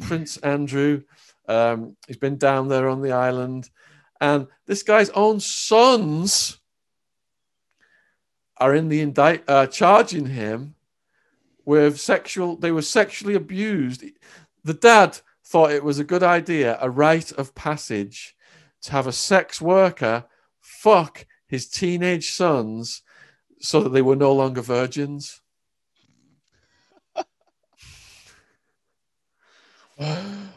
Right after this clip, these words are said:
Speaker 2: Oh my, he, so he bought a hooker for his kids?
Speaker 1: Yeah.
Speaker 2: Wow. How old were
Speaker 1: Yeah.
Speaker 2: they?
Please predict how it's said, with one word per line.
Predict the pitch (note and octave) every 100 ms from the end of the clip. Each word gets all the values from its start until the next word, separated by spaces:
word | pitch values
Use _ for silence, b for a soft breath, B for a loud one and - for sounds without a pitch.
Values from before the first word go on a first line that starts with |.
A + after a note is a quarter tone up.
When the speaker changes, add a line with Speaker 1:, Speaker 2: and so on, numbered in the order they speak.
| -
Speaker 2:
Oh | C3+ C#3 C3+ C3+ A#2+
my, | A2+ G2+ G2+ F#2+
he, | - C#3
so | C#3+
he | B2
bought | C3 C3+
a | B2+
hooker | C#3+ C#3+ C3+
for | B2+
his | A2+
kids? | - C3 C#3+ - - _ _ _ _ _
Speaker 1:
Yeah. | C#3+ E3 A3 C#4 F3 C3 _ _ _ _
Speaker 2:
Wow. | F2+ F#2+ F2+ E2 E2 - _ _
How | - C#3
old | D#3
were | E3
Speaker 1:
Yeah. | E3
Speaker 2:
they? | F3